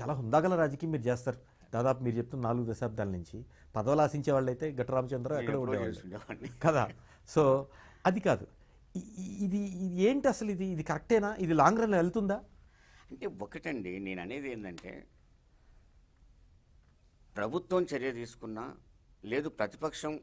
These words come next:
Speaker 2: ఆర్గ్యుమెంట్ చేసినా, ఇది ఎవరి, ఎవరిది ప్రజల పక్షం అని తెలిసినప్పుడు
Speaker 1: Hmm.
Speaker 2: ఎవరిది నిలబడుద్దని అర్థమవుతుంది.
Speaker 1: అవును.
Speaker 2: ప్రతిపక్షమే ప్రజల పక్షాన్ని నిలబడ్డది అనుకుంటే ఖచ్చితంగా ప్రతిపక్షాన్ని ఈ రోజు కాకపోతే రేపైనా వాళ్ళు
Speaker 1: ఆదరిస్తారు.
Speaker 2: ఆదుకుంటారు.
Speaker 1: ఆదరిస్తారు.
Speaker 2: లేదు, ప్రతిపక్షం అడ్డుకుంటుంది అభివృద్ధిని, అధికార పక్షమే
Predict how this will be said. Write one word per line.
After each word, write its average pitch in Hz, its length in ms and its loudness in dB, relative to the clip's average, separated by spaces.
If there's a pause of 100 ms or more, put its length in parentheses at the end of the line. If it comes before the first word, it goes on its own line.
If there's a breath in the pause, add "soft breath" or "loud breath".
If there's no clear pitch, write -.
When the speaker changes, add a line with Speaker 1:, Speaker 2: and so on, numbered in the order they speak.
(120)
Speaker 2:
ఆర్గ్యుమెంట్ 107 520 -4
చేసినా, 90 420 -10 (240)
ఇది 127 200 -10
ఎవరి, 123 360 -2
ఎవరిది 170 340 0
ప్రజల 151 300 -2
పక్షం 131 380 -6
అని 123 120 -10
తెలిసినప్పుడు 117 720 -14 (640)
Speaker 1:
Hmm. 131 100 -2
Speaker 2:
ఎవరిది 147 220 0
నిలబడుద్దని 113 520 -4
అర్థమవుతుంది. 82 560 -8
Speaker 1:
అవును. 113 160 0 (1200 soft breath)
Speaker 2:
ప్రతిపక్షమే 190 560 0
ప్రజల 160 260 -2
పక్షాన్ని 156 460 -2
నిలబడ్డది 131 400 -2
అనుకుంటే 123 440 -8
ఖచ్చితంగా 151 560 -6
ప్రతిపక్షాన్ని 135 600 -6
ఈ 113 140 -4
రోజు 135 200 -2
కాకపోతే 131 300 -4
రేపైనా 117 420 -4
వాళ్ళు 110 200 -2
Speaker 1:
ఆదరిస్తారు. 123 400 2
Speaker 2:
ఆదుకుంటారు. - 680 -16
Speaker 1:
ఆదరిస్తారు. - 500 -14
Speaker 2:
లేదు, 151 300 2
ప్రతిపక్షం 185 580 0
అడ్డుకుంటుంది 156 680 -2
అభివృద్ధిని, 139 600 -4
అధికార 135 440 -2
పక్షమే 151 580 -4